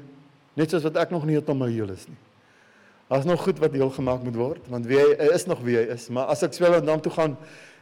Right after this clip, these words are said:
en ek gaan staan daar voor om die Here te aanbid, en ek kyk hier net hier oor my skouer,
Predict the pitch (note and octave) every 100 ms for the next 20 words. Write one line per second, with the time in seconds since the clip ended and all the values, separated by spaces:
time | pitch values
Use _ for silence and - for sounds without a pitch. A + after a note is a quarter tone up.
0 | - C3 B2+ C#3+ - E3+ E3+ D#3 F3 E3
1 | D3 D3 D3+ D#3 C#3 D3 D3+ C#3+ C3 E3+
2 | C#3 C#3+ F3 F3+ F3+ D3+ D3+ B2 C#3 B2